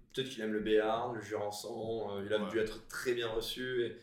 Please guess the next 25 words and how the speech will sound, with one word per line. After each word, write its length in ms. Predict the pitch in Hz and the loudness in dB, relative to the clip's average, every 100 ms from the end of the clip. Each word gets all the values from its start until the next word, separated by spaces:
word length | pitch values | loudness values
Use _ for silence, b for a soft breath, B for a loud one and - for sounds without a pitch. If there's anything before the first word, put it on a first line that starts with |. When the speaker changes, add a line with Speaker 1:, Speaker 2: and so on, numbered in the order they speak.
| B B | B B
Speaker 2:
Une 60 | 110 | -6
bonne 200 | 117 117 | -4 -4
chambre 260 | 131 117 104 | -2 -4 -4
à 40 | |
la 60 | 101 | -8
Villa 180 | 101 101 | -10 -12
Navarre, 380 | 95 98 107 | -10 -6 -6
Speaker 1:
Ouais, 200 | 120 117 107 | -2 -2 -2
Speaker 2:
c'est 0 | 107 | -4
Speaker 1:
t'as, 40 | |
Speaker 2:
parti. 220 | 107 113 - | -8 -16 -12
Speaker 1:
t'as 80 | |
senti 320 | 117 107 104 110 | -10 -8 -10 -10
que 40 | |
les 120 | 110 | -8
joueurs 300 | 107 110 110 110 | -6 -2 -2 -2
étaient 140 | - - - - - - | -8 -12 -14 -18 -12 0
pas 200 | 123 120 | 0 2
non 220 | 117 117 | 0 -2
plus 340 | 131 123 123 - | -6 -8 -8 -10
hyper 460 | 127 127 135 123 117 | -8 0 2 2 0
investis, 600 | 117 113 117 120 123 123 | -4 -6 -10 -8 -2 -2
euh, 220 | 107 107 | -2 -4
<laughs> 260 | - - | -6 -6
c'était, 580 | - - - 110 107 - | -6 -8 -10 -10 -10 -12